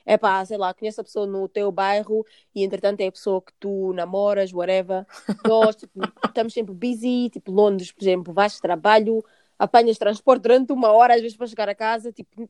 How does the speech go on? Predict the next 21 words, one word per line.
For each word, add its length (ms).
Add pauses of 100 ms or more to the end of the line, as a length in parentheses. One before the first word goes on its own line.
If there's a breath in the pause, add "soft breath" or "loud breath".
as, 80
as 220
pessoas 160
não 100
têm 180
tempo. 400 (380)
E 140
então 360
o 280
estar 320
online, 460
a 40
conveniência 480
de 40
estar 140
no 120
telefone, 600 (580)
eu 340
acho 380
que 320
é 340